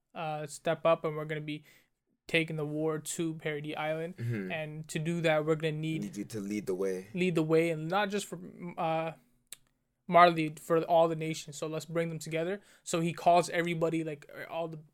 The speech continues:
Speaker 1: the big dogs from other countries. They get to, uh, Li-, Liberia, and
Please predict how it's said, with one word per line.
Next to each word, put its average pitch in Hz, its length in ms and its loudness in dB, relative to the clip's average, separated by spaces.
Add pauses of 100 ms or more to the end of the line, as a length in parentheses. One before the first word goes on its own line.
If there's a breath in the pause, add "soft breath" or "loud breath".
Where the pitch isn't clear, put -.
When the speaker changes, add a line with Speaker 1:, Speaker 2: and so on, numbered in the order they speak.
Speaker 1:
the 175 120 -10
big 160 220 -4
dogs 160 300 0
from 151 140 -12
other 160 200 -4
countries. 165 540 -6 (320 soft breath)
They 160 120 -6
get 165 180 0
to, 160 380 2
uh, 151 360 -4 (500)
Li-, 165 140 -10 (180)
Liberia, 175 600 2 (400)
and 151 380 -10